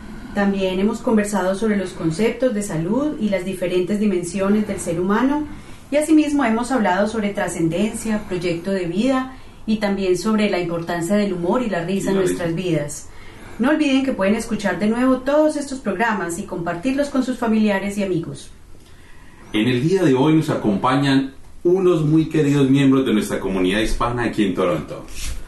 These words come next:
Speaker 2: Fausto y Byron. Hoy nos hablarán sobre la importancia de la música y el baile,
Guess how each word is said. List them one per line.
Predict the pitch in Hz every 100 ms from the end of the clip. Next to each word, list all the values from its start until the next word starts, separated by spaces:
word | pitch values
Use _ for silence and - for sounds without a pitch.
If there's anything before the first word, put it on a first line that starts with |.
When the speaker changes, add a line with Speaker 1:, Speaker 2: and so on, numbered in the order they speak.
| - - -
Speaker 2:
Fausto | 120 143 131 147 123
y | 127 98
Byron. | 110 92 87 78 71 - - - - - -
Hoy | 127 147 151
nos | 127
hablarán | 113 95 87 113 139 143 139
sobre | 101 95 92
la |
importancia | 90 87 - - 139 139 117
de | 101
la | 90 82
música | 135 156 104 - 82 107 - - - -
y | 117
el | 120
baile, | 151 170 123 -